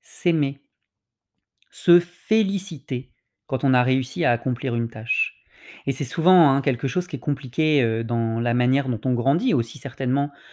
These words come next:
euh, par rapport à l'école et ce qu'on reçoit comme image dans notre éducation.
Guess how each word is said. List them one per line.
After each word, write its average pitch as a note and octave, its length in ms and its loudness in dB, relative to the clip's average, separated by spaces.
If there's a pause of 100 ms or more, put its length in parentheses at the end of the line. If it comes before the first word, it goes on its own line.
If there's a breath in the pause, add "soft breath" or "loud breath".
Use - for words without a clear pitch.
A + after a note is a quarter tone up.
(200 loud breath)
euh, B2+ 200 -10
par A#2+ 160 -2
rapport A#2+ 300 -2
à A2+ 80 2
l'école E3+ 380 2
et C3 60 2
ce - 60 -10
qu'on B2 160 -2
reçoit B2+ 320 0
comme A#2 640 -2
image C3+ 340 2
dans A#2+ 120 0
notre A#2 240 -2
éducation. B2 540 -4